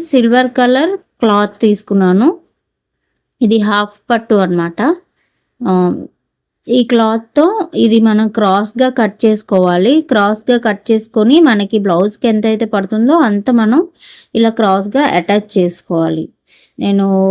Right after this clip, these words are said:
వన్ అండ్ హాఫ్ ఇంచ్ తీసుకున్నానండి. ఆ, తర్వాత మనం బ్లౌజ్‌ని ఇలాగ అటాచ్ చేసుకోవాలి, front and back అటాచ్ చేసుకోవాలి.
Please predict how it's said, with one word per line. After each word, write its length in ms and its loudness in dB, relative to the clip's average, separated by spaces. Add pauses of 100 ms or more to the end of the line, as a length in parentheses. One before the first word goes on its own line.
(240)
వన్ 260 0
అండ్ 160 -2
హాఫ్ 240 -2
ఇంచ్ 260 -2
తీసుకున్నానండి. 880 0 (720)
ఆ, 60 -8 (180)
తర్వాత 420 0
మనం 340 2
బ్లౌజ్‌ని 680 2 (160)
ఇలాగ 340 0
అటాచ్ 380 0
చేసుకోవాలి, 800 0
front 360 0
and 180 -2
back 300 -2
అటాచ్ 380 -4
చేసుకోవాలి. 800 0